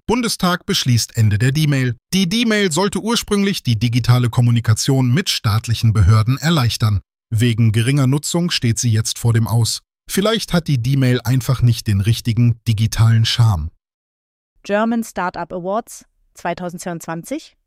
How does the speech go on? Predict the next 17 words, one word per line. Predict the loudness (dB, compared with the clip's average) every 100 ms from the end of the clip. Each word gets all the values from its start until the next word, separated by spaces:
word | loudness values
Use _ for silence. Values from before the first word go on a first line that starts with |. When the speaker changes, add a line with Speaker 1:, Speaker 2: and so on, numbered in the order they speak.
| _ _ _ _ _ _ -6
Speaker 2:
DeepL-Gründer | -4 -2 -4 -4 -6 -6 -6
ausgezeichnet. | -6 -8 -10 -12 -12 -10 -10 -10 _ _ _ _ _
Merz | -8 -4 -4 -4 -12 -12
wirbt | -8 -8 -10
für | -14 -10 -8
mehr | -8 -6 -6 -8
Wagniskapital. | -8 -10 -10 -12 -14 -14 -14 -14 -14 -14 -14 -16 _ _ _ _ _ _ _ _ _ _ _ _ _ _
Bei | -4 -2
den | 0 -4
German | -2 -2 -2 -4
Startup | -6 -8 -6 -8 -8
Awards | -8 -6 -8 -10 -16
zweitausendzweiundzwanzig | -10 -8 -8 -8 -10 -10 -14 -12 -12 -12 -16 -10 -8 -6 -6 -8 -6
wurden | -8 -6 -8
DeepL-Chef | -6 -6 -6 -8 -8 -6 -6 -6 -10
Jarek | -6 -6 -6 -10
Kutilowski | -12 -14 -10 -8 -8 -10 -8 -8 -8